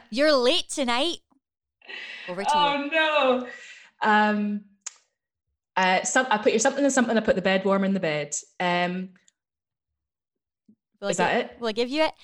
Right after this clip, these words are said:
Speaker 2: Christmas might mean
Speaker 1: Oh, cri-, Christmas might mean nothing to you, holy willies, but for the,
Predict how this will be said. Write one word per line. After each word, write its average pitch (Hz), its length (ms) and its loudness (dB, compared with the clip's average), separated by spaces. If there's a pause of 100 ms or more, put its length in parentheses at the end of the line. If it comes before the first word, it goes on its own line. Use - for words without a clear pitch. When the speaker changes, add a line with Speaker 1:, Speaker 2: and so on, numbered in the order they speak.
(180)
Speaker 2:
Christmas 285 480 -2
might 254 240 -4
mean 233 460 -8 (360)
Speaker 1:
Oh, 240 300 6
cri-, 240 420 2
Christmas 320 320 2
might 262 140 2
mean 226 80 0
nothing 226 240 2
to 208 100 -2
you, 208 140 2
holy 208 300 2
willies, 185 340 -2
but 185 180 -8
for 196 80 -6
the, 180 160 -12